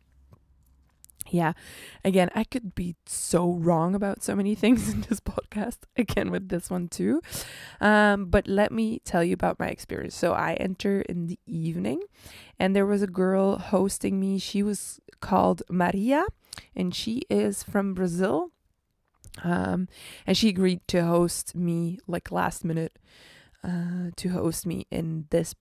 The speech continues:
big house. So basically they were living in, I would call it a villa, but it wasn't, like, a fancy villa. It was just a big house with a lot of rooms, and that's why there were eleven girls staying there.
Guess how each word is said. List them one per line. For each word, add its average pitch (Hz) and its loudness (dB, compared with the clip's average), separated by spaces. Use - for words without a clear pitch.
big 170 0
house. - -4
So 202 2
basically 226 4
they 220 2
were 226 2
living 208 0
in, 185 -2
I 196 2
would 262 -4
call 208 2
it 202 4
a 185 2
villa, 175 2
but 190 8
it 185 2
wasn't, 190 4
like, 165 0
a 165 -2
fancy 160 -2
villa. 160 0
It - 2
was 185 6
just 190 2
a 180 0
big 170 0
house 175 0
with 175 0
a 170 -2
lot 170 2
of 160 -2
rooms, 175 0
and 175 -4
that's 175 -2
why 170 0
there 170 0
were 165 -2
eleven 170 0
girls 165 0
staying 180 -4
there. 262 -2